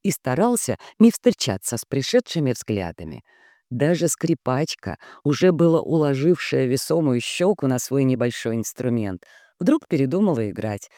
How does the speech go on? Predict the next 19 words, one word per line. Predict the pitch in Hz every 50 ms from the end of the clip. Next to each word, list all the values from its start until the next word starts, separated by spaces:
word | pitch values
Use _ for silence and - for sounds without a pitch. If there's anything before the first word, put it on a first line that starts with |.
| - - - _
и | - 151
стала | - - - 156 123 123 127
смотреть | - - 139 147 147 - 143 120 107 -
на | 123 127
молодцев | 160 240 277 285 247 - - - 127 113 - - - -
с | - -
интересом. | 277 240 - 240 196 120 101 92 - - - 82 80 - _ _ _ _ _ -
Это | - - - 240
чего | - - - 277 285 220 147
они | 113 104 107 117
сюда | 110 - - 151 160 208 -
припёрлись? | - 220 208 185 - - 110 92 - - 76 67 67 - - - - _ _ _ _ _ _ _ _ _ _ _ _ _ _ _ _ _ _ _ _ _ -
Ах, | 202 196 170 - -
вот | 202 196 208 180 -
чей | - - - 120 120
шнырь | 110 - - 131 147 175 170 139
за | 107 110 107
мною | 107 113 123 139 131 90
шлялся. | - - - - 95 101 104 104 90 - - - -